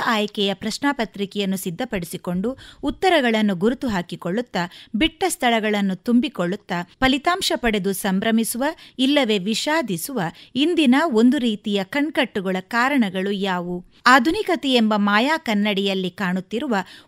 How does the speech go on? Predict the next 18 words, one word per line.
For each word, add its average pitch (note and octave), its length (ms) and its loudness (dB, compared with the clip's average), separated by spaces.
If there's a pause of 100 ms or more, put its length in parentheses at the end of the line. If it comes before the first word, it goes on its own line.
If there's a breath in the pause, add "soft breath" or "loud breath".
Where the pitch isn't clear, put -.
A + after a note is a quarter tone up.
ಒಡಕು D4+ 360 4
ಬಿಂಬಗಳು G3+ 600 0 (260 loud breath)
ನಮ್ಮನ್ನು D4+ 480 6
ನಾವು G#3+ 340 2
ಸುರೂಪಿಗಳೆಂದು, F#3+ 960 -2 (100)
ಸುಖಿಗಳೆಂದು G#3 880 -2
ಭ್ರಮೆ F#3+ 280 0
ಹುಟ್ಟಿಸುತ್ತವೆ. A3+ 720 -4 (240 soft breath)
ಈ D4+ 100 2 (180)
ಆಧುನಿಕತೆ D4+ 640 2
ಎಂಬ B3 220 4 (120)
ಎರಡಲಗಿನ B3+ 720 2
ಚೂರಿಯ D4 480 0
ಮೇಲೆ G3+ 320 -2
ಸವಾರಿ G#3+ 480 -2
ಮಾಡುತ್ತಾ F3+ 500 -2 (240 loud breath)
ಹಿಂದಣ F4 500 4
ಹೆಜ್ಜೆಗಳ A3+ 560 0